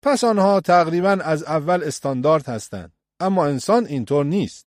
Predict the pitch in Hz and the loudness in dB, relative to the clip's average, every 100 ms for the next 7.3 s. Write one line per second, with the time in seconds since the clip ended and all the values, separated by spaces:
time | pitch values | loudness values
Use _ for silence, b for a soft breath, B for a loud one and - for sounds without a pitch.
0 | _ _ _ _ _ - 120 - 120 - | _ _ _ _ _ -12 -10 -6 -6 0
1 | 233 226 185 151 - _ 156 190 185 208 | 2 4 2 2 -4 _ -4 -2 0 2
2 | 185 - 156 165 220 165 165 135 - 175 | 2 0 -2 0 -2 2 0 0 -2 0
3 | 185 165 - 147 208 208 - 175 160 143 | 0 0 -4 -2 0 0 0 0 0 0
4 | 120 147 135 117 202 175 139 165 156 131 | -2 0 0 2 2 2 0 -4 -2 -2
5 | 120 151 156 - 214 247 - - 180 160 | 0 0 0 -2 0 0 0 -2 0 0
6 | 131 123 139 147 135 - 202 240 - 175 | -4 -4 -2 -2 -2 0 4 4 2 0
7 | 170 151 | 0 -2